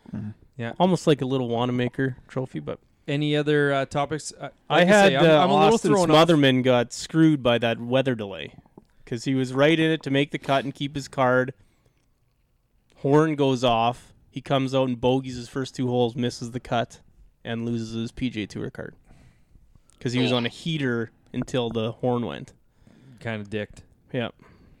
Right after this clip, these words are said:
Speaker 2: Oh, that's a fun fact.
Speaker 1: Wasn't meant to be, I guess.
Speaker 2: Yeah.
Speaker 3: And there was a Ryan Moore sighting.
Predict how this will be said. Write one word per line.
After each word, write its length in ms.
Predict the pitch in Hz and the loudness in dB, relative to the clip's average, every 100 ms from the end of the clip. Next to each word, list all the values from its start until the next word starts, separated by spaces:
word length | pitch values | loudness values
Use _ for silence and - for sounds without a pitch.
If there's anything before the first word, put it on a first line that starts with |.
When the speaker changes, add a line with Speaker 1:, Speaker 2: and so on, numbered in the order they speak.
| _ _ _ _ _ _ | _ _ _ _ _ _
Speaker 2:
Oh, 80 | 131 | -6
that's 180 | 113 131 | -4 -6
a 40 | |
fun 220 | - 98 101 | -10 -12 -12
fact. 360 | 92 117 - | -14 -14 -8
Speaker 1:
Wasn't 220 | - 139 | -4 -2
meant 160 | 151 139 | 0 -2
to 60 | 131 | -4
be, 160 | 123 107 | -6 -6
I 60 | |
guess. 320 | 101 113 - - | -8 -10 -12 -4
Speaker 2:
Yeah. 160 | 135 131 135 | 2 4 4
Speaker 3:
And 180 | 131 | 4
there 80 | 135 | 4
was 100 | 147 | 4
a 60 | 147 | 4
Ryan 280 | 156 165 165 | 4 6 6
Moore 200 | 165 196 | 6 4
sighting. 360 | - 101 - | 2 -12 -14